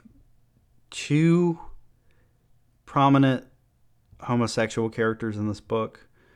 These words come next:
Uh, he is married to a man, and, um, Mansur Sean is also homosexual. And the reasoning behind that is, one,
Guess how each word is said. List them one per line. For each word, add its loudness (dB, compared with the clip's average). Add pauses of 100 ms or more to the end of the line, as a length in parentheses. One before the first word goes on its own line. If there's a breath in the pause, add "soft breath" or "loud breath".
(420 soft breath)
Uh, -6
he -6
is -10
married -2
to -8
a -4
man, -4 (400)
and, -8 (720 soft breath)
um, -12 (1400)
Mansur -2
Sean -4
is -10
also -6 (680 soft breath)
homosexual. -12 (640 soft breath)
And -8 (960 soft breath)
the -4
reasoning 6
behind 4
that 0
is, -6
one, 4